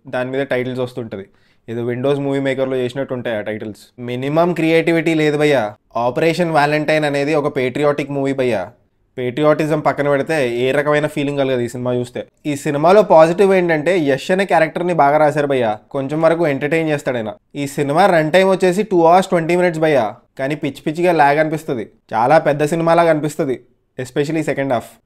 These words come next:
Operation Valentine is one forty-four P version of Fighter భయ్యా,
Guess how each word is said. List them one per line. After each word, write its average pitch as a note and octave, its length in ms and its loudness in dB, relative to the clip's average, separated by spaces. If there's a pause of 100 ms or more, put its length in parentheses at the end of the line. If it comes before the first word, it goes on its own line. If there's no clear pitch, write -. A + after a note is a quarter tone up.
(120)
Operation D3+ 540 0
Valentine D3 480 2
is D3 140 -2
one C3 180 0
forty-four C#3+ 480 0
P C#3 180 -4
version C3 320 -2
of C#3+ 140 -2
Fighter B2+ 320 -2
భయ్యా, A#2+ 280 0